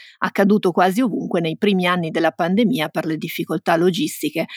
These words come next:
a effettuare le vaccinazioni, ma poi, dopo la pandemia, ha ricominciato a risalire, come abbiamo visto dai dati, no, recenti che parlano di un novantacinque per cento per la prima dose.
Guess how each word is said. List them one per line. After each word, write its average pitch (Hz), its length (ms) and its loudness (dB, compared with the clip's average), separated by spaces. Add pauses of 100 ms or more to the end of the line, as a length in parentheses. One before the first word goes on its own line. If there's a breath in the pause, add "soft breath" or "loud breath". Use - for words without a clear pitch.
(140 loud breath)
a 202 100 4
effettuare 175 640 0
le 185 160 -2
vaccinazioni, 175 800 -2
ma 247 120 4
poi, 175 340 0
dopo 185 340 0
la 165 120 -2
pandemia, 190 760 0
ha 180 140 -8
ricominciato 190 800 0
a 190 80 -4
risalire, 180 720 -2
come 196 240 0 (240 loud breath)
abbiamo 196 380 4
visto 180 320 -2
dai 175 180 0
dati, 180 420 -4
no, 180 220 0
recenti 165 640 -2
che - 100 -2
parlano 180 340 -2
di 180 120 2
un 196 120 4
novantacinque 180 720 -2
per 180 160 -2
cento 165 360 -6
per - 140 -6
la 170 120 -4
prima - 320 -2
dose. 170 520 -4